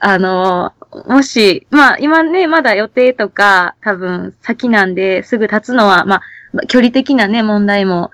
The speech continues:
きっとあると思うんですけど、あの、一回今回もし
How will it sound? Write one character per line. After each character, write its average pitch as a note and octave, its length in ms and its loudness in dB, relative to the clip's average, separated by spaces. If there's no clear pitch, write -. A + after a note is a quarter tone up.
き - 100 -16
っ - 40 -20
と G3+ 100 0
あ G3 80 4
る F#3+ 100 -4
と F#3+ 120 -2
思 G3 220 0
う F#3+ 60 -2
ん F#3 40 -2
で F#3 80 -2
す F#3 100 -12
け F3 140 -2
ど、 F#3 360 0
あ F#3+ 140 -2
の、 F3 400 -4
一 - 180 -6
回 D#4 300 4
今 E4 260 0
回 A#3 260 0
も C4 160 -2
し G#3 400 -4